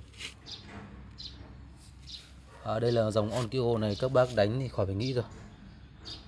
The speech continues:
À, một số bác nào đã mua những đôi Paradigm hàng khủng khủng của em ấy, trước ấy, hoặc sắp tới Paradigm, em này nó trị Paradigm thì quý vị khỏi phải nghĩ. Paradigm, nói chung là con này chơi được rất nhiều luôn.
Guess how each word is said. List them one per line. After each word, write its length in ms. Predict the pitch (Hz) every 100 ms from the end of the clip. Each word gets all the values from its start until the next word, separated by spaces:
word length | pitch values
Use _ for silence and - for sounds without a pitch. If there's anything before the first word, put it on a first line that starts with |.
| -
À, 340 | 104 98 98 95 95 87 - - - - - - 117
một 120 | 110
số 360 | - 110 107 123
bác 200 | 143 131
nào 240 | 120 104
đã 100 | 107
mua 240 | 123 123 120
những 160 | 139
đôi 160 | 131 123 -
Paradigm 500 | 123 120 123 120 113
hàng 220 | 113 98
khủng 240 | - 107 92
khủng 260 | - 98 90
của 120 | 107
em 220 | 120 110
ấy, 120 | 123 - -
trước 180 | 151 147
ấy, 80 | 139 - - - -
hoặc 100 | 104
sắp 140 | - 127
tới 180 | 120 113
Paradigm, 300 | 127 123 120 113 - - - -
em 240 | 123 117
này 200 | 110 98
nó 100 | 101
trị 280 | 110 156 143
Paradigm 460 | 127 120 120 120 113
thì 200 | 107 95 -
quý 120 | - 117
vị 120 | 131
khỏi 180 | - 98
phải 120 | 104
nghĩ. 380 | 107 143 151 - - - - - - - - -
Paradigm, 360 | 123 120 120 107 107 - - - -
nói 100 | 117
chung 140 | 110 135
là 60 |
con 160 | - 120
này 100 | 110
chơi 200 | - 131
được 140 | 104
rất 140 | 170 151
nhiều 240 | 113 98
luôn. 120 | 104